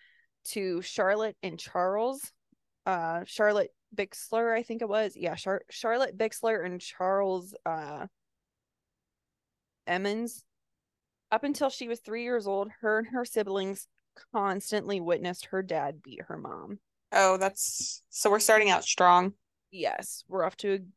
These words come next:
Speaker 1: great start. Sarcasm.
Speaker 2: Yes.
Speaker 1: She was also a victim to sexual abuse by her father at three years old.
Speaker 2: Oh my God.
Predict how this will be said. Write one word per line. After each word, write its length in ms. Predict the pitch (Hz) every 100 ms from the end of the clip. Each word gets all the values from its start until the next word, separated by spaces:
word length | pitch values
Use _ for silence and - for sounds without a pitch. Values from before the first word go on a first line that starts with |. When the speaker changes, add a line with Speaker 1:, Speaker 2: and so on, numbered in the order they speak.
| _ _ _ _ _ _ _ _ _ _
Speaker 1:
great 420 | - 165 170 -
start. 380 | - - - - _ _ _ _ _ _ _ -
Sarcasm. 960 | - 226 170 - 202 - - - 196 - _ _
Speaker 2:
Yes. 640 | - - - - - - - _ _ _ _ _ _ _ _ _ _ _ _
Speaker 1:
She 140 | - 254
was 120 | 226
also 440 | 185 202 - 240
a 60 | 240
victim 460 | 196 185 - 196 202
to 200 | - 190
sexual 480 | - 185 - 214 208
abuse 460 | 185 160 190 -
by 300 | 180 170 -
her 160 | 196 208
father 560 | - 180 170 185 220 - _ _ _ 156
at 160 | - -
three 200 | 156 160
years 240 | 90 185
old. 280 | 151 73 - _ -
Speaker 2:
Oh 160 | 196 180
my 160 | 143
God. 340 | - - 220